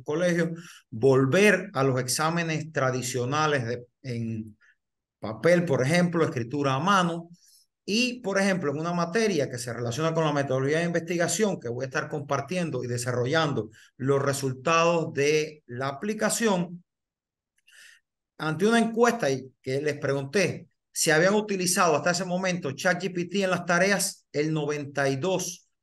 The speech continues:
por ciento planteó que ya lo habían usado. Entonces, ¿valdrá la pena prohibir si de todas formas lo están usando, si el entorno laboral al que se van a enfrentar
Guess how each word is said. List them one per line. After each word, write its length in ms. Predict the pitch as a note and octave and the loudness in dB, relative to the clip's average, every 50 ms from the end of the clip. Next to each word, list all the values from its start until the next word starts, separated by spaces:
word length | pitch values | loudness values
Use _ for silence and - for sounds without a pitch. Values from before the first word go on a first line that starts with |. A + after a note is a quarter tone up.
| _ _ _ | _ _ _
por 220 | _ C3 C3 C3 B2+ | _ -6 -4 -4 -4
ciento 420 | - - F#3+ F#3+ F#3 F#3+ B2+ - | -4 -4 -4 -4 -4 -4 -4 -2
planteó 640 | - C#3 C3 B2+ B2+ B2+ B2+ - E3 F#3 F#3+ F#3 - | -2 0 0 0 -2 -4 -6 -4 -2 -2 -2 -2 -4
que 160 | D3+ C3+ A#2+ | -4 -4 -2
ya 160 | C3+ D3 D3 | -2 0 0
lo 100 | D3 C3 | 0 0
habían 340 | A#2 B2+ C3+ C3+ C3 A#2+ A2+ | 0 0 -2 -2 -4 -4 -6
usado. 520 | G#2+ A2+ - - A2 G#2 G2 G2 G2+ - _ - - _ _ - | -8 -8 -8 -8 -8 -8 -10 -12 -16 -20 _ -20 -20 _ _ -12
Entonces, 520 | A#2 A#2 A2+ D#3 D3+ C#3+ C3 - A#2+ G#2+ | -10 -6 -2 0 0 0 0 -2 -4 -4
¿valdrá 260 | G#2+ A#2+ B2 C3 D3 | -2 -2 0 0 2
la 160 | E3+ F#3 F3 F3+ | 4 2 2 2
pena 340 | G3 F#3+ F#3+ F#3+ F3 F3+ - | 2 2 2 2 0 -2 -2
prohibir 520 | D#3+ D3+ D3 D3 D3 D3 G#3+ A#3 G#3 D#3 B2 | -2 0 0 0 -2 -2 -4 -4 -4 -4 -4
si 140 | - B2+ | -6 -6
de 140 | A#2 A#2+ A#2 | -6 -4 -4
todas 260 | B2+ D3 D3+ D3+ D3+ | -2 -2 -2 -4 -4
formas 320 | - E3+ E3 E3 D#3 C#3+ D#3 - - _ _ _ _ _ _ _ _ | -2 -2 -2 -2 -2 -4 -6 -8 -14 _ _ _ _ _ _ _ _
lo 140 | B2 C3 B2+ | -2 -2 -2
están 300 | B2+ - E3 D#3+ E3+ D#3+ | 0 0 0 0 0 0
usando, 480 | D3+ E3 A3+ A#3 A#3 A#3+ G#3+ F3+ D#3+ | 0 2 4 4 4 4 2 0 0
si 140 | - - C#3+ | -2 0 -2
el 120 | C3+ C3 | -2 -2
entorno 400 | C3 C3 C3 - D#3+ D#3+ E3 E3+ | -2 -4 -2 -2 -2 -2 -2 0
laboral 560 | E3 D3+ D3 C#3+ D3 D3 D#3+ D#3+ D#3 D#3+ D#3 D#3 | 0 0 0 0 0 2 2 2 2 0 -2 -4
al 120 | C#3 B2 | -8 -8
que 100 | - C3 | -8 -8
se 140 | A#2+ - B2+ | -6 -4 -2
van 200 | B2 C3+ D3 D3+ | -2 -2 -2 -2
a 40 | D3+ | -4
enfrentar 720 | D3 C#3+ - C3+ C3+ C3 C3 - E3+ D#3+ D3 - - | -4 -4 -4 -4 -4 -4 -4 -2 0 0 0 0 -2